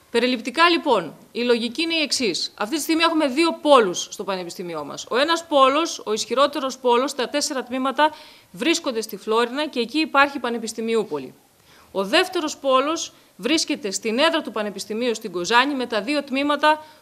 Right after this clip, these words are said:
του Πολυτεχνείου. Υπάρχουν συζητήσεις οι οποίες, έχουν αναπτυχθεί συζητήσεις οι οποίες οριμάζουν μέσα στην ακαδημαϊκή κοινότητα του Πανεπιστημίου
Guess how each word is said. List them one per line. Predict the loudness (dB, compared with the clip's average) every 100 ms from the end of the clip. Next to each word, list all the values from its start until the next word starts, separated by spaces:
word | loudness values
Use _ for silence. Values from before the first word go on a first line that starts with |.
| -10
του | -4
Πολυτεχνείου. | 0 0 0 -2 -2 -4 -8 _ _ _ _ _ _
Υπάρχουν | -8 4 8 8 6 -4
συζητήσεις | -4 -6 -4 0 0 0 0
οι |
οποίες, | 0 2 2 2 0
έχουν | 0 2
αναπτυχθεί | 2 0 -2 0 0
συζητήσεις | 0 -4 -6 -6 -2
οι |
οποίες | -4 0 2 2 -2 -6
οριμάζουν | 2 4 4 4 6 6 2 -6
μέσα | -2 0 0 -4
στην | -6 -6
ακαδημαϊκή | -4 -6 -6 -6 -6
κοινότητα | -6 -6 -4 -6
του | -6
Πανεπιστημίου | -8 -8 -10 -6 -4 -4